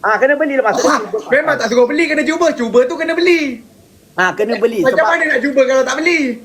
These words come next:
Speaker 1: Betul, ada makcik tu muka dia roboh tau. Dia sendiri, you boleh baca kat review. Acik tu sampai suami dia tak boleh pandang dia.
Speaker 2: Benci?
Speaker 1: Sebab dah nampak tua. Sebab muka
Speaker 2: Yelah,
Speaker 1: perempuan
Speaker 2: kalau dah makcik memang dah nampak tua.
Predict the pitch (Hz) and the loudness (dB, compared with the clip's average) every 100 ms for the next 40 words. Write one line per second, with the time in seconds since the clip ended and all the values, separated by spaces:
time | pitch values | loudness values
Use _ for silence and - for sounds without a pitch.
0 | - _ - 175 175 202 185 156 165 180 | -20 _ -2 -2 2 2 4 0 -2 -4
1 | 170 165 190 180 175 175 170 190 175 180 | -6 -8 -8 -4 -2 -2 0 2 4 4
2 | 180 190 190 143 202 247 220 175 - 185 | 4 2 2 0 0 -2 -2 -8 -6 -4
3 | 208 226 214 208 233 175 175 160 147 - | 2 4 4 0 -2 0 0 -2 -4 -4
4 | - - - 160 202 - 220 220 202 202 | -20 -18 -4 -2 -2 -6 -8 -2 -2 0
5 | 190 214 202 196 202 208 214 202 196 202 | -2 0 0 0 0 -2 -2 0 0 0
6 | 202 208 220 151 - - _ _ 170 262 | 0 -2 0 -2 -4 -16 _ _ 0 0
7 | - 302 185 - - - - - 208 214 | 2 2 0 -4 -12 -20 -20 -4 0 0
8 | 214 214 208 - 247 240 175 117 - _ | 0 -2 -4 -4 -2 2 0 -2 -12 _
9 | - 143 170 220 233 262 165 151 233 240 | -6 -2 0 -2 -2 -2 2 2 2 0
10 | 254 254 247 226 220 277 269 262 160 160 | 0 0 -2 -4 -4 -2 -2 -2 -2 -4
11 | 156 185 285 302 262 | -2 0 2 2 0